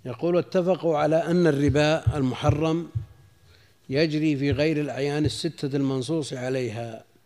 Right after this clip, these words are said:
وأنه متعد منها إلى كل ملحق بشيء منها، ثم اختلفوا في العلة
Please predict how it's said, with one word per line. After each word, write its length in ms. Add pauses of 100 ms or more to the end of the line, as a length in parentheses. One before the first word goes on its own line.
(680)
وأنه 580
متعد 640
منها 460
إلى 260
كل 300
ملحق 440
بشيء 560
منها، 400 (1400)
ثم 200
اختلفوا 500
في 80
العلة 420